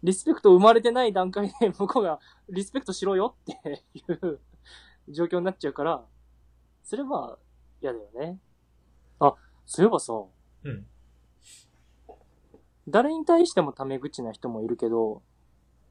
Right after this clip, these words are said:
Speaker 1: 誰に対しても敬語な人いない？
Speaker 2: うん。いますね。
Speaker 1: うん。仲良くなってもずっと敬語な人とかいない？
Speaker 2: まあ、いるいるいる。
Speaker 1: あれは逆にどう？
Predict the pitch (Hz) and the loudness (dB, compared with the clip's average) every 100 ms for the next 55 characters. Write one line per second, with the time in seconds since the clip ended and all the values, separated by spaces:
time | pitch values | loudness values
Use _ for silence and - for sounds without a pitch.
0 | - 135 190 269 302 370 349 - 160 127 | -8 4 6 6 4 6 6 4 -6 -8
1 | - 139 143 151 117 - 98 _ 110 _ | -4 -2 0 -4 -6 -18 -20 _ -20 _
2 | _ _ _ _ _ _ _ 143 104 101 | _ _ _ _ _ _ _ -12 -12 -14
3 | _ _ _ _ _ _ _ 151 117 110 | _ _ _ _ _ _ _ -8 -6 -6
4 | - 104 98 139 _ _ _ _ _ _ | -6 -10 -12 -16 _ _ _ _ _ _
5 | _ - 131 117 101 98 _ _ _ _ | _ -16 -12 -12 -16 -20 _ _ _ _
6 | _ _ - 254 339 254 - 151 156 135 | _ _ -2 -2 2 0 0 -6 -6 -8
7 | 117 110 - - 185 202 190 180 - - | -12 -20 -20 -12 -2 0 2 0 -4 -14
8 | - 107 104 104 _ _ _ _ _ _ | -18 -18 -18 -20 _ _ _ _ _ _
9 | - 160 160 143 123 120 104 95 95 110 | -18 -12 -8 -4 -2 -2 -2 -6 -10 -16
10 | _ _ _ _ _ _ _ - 175 277 | _ _ _ _ _ _ _ 0 4 4
11 | 302 254 247 254 233 233 147 - | 2 0 -4 -4 -4 -2 -2 -4